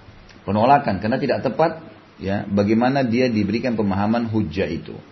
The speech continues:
Ya. Jadi, ada orang karena kondisinya, maka dia seperti kata Allah dalam Al-Quran, seperti hewan, ternak. Dis-, dipukul, disuruh jalan. Ada kadang-kadang hewan ternak kalau lagi dikumpulin,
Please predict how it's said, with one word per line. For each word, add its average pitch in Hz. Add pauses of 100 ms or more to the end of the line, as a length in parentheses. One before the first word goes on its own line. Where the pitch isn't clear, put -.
(240)
Ya. - (1000)
Jadi, 110
ada 147
orang 147
karena 120
kondisinya, 113 (260)
maka 139
dia 160
seperti 151
kata 120
Allah 127
dalam 110
Al-Quran, 120
seperti 123
hewan, 113
ternak. 120 (1040)
Dis-, 110
dipukul, 170
disuruh 147
jalan. 160
Ada 156
kadang-kadang 160
hewan 156
ternak 156
kalau 151
lagi 127
dikumpulin, 139